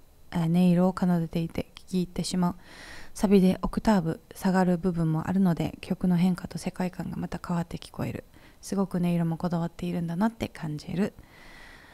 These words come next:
ということで、えー、皆さん聞いてくださって、メッセージくださってありがとうございます。あ、他にもいただいていたんですけれども、本当にありがとうございます。えー、今夜はそのディサピアについてちょっとお話ししたいなと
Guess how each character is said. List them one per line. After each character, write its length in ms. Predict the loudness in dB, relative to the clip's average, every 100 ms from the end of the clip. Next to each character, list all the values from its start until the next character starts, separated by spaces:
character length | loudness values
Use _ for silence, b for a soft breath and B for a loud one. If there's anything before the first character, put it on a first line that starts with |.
| B B
と 100 | -6
い 40 | -6
う 20 |
こ 100 | -6
と 180 | -8 -8
で、 240 | -6 -8 -6
え 240 | -4 -2
ー、 20 |
皆 220 | 0 0
さ 160 | 0 -4
ん 120 | -8 -10
聞 160 | -8 -6
い 20 |
て 100 | -4
く 140 | -4
だ 120 | -4
さ 120 | -4 -8
っ 40 |
て、 260 | -8 -14 -8
メ 100 | -8
ッ 20 |
セ 120 | -6
ー 40 | -10
ジ 100 | -8
く 80 | -8
だ 120 | -8
さ 120 | -10
っ 40 | -14
て 220 | -14 -16 -14 0
あ 40 |
り 100 | 4
が 100 | 4
と 100 | 2
う 20 |
ご 60 | -2
ざ 100 | -2
い 60 |
ま 100 | -2
す。 160 | -4 -8
あ、 60 | -10
他 220 | 0 2
に 100 | 2
も 140 | 0
い 40 | -4
た 120 | -4
だ 120 | -2
い 60 | -4
て 140 | -6
い 40 | -8
た 140 | -6
ん 60 | -6
で 60 |
す 80 | -8
け 120 | -12
れ 60 | -16
ど 80 | -14
も、 140 | -12
本 140 | -10 -8
当 120 | -8
に 140 | -10 -10
あ 20 |
り 80 | -10
が 100 | -10
と 160 | -12 -6
う 40 |
ご 80 | -2
ざ 80 | 2
い 60 |
ま 120 | 4
す。 160 | 2 -2 -18 B B B B B B B B B
え 920 | -2 0 0 0 -2 -4 -6 -6 -8 -2
ー、 40 |
今 180 | 4 6
夜 100 | 6
は 140 | 2
そ 140 | -4 -4
の 160 | -2
デ 100 | 0
ィ 40 | 2
サ 120 | 2
ピ 140 | 4
ア 60 | 2
に 160 | 2 -2
つ 80 |
い 60 | -6
て 100 | -6
ち 100 | -8
ょ 20 |
っ 40 | -8
と 260 | -8 -8 -10
お 60 | -6
話 1120 | -4 -4 -6 -8 -8 -8 -6 -8 -6 -6 -8
し 20 |
し 60 | -8
た 120 | -8
い 100 | 0
な 140 | 2 2
と 180 | -2